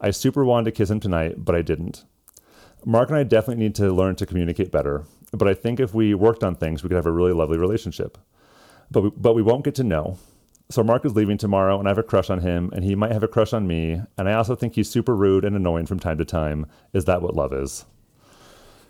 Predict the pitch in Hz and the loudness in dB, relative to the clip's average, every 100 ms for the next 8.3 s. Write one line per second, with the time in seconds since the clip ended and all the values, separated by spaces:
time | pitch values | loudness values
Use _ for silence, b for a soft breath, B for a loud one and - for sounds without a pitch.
0 | b - - 107 - - - - - _ | b -2 0 0 0 0 0 -6 -20 _
1 | - B 147 175 185 147 - 135 131 131 | -20 B -12 -10 -12 -10 0 2 4 2
2 | 127 - 147 165 175 196 254 320 - 151 | -2 -2 -2 0 0 -2 -2 -2 0 -2
3 | - 131 139 104 110 107 110 113 - 135 | 0 0 2 0 2 2 2 -2 -2 0
4 | 165 165 - 190 180 - 147 127 120 110 | 0 0 0 -2 -2 0 4 4 4 4
5 | 104 - 95 98 - 101 92 90 98 90 | 2 -2 -4 -2 -2 0 0 0 0 -2
6 | 98 98 85 85 80 - 80 - - _ | -4 -4 -2 -2 -4 -6 -8 -8 -18 _
7 | _ - 147 185 151 - 135 127 120 117 | _ -2 0 0 0 0 0 0 -4 -2
8 | 110 107 - | 2 0 0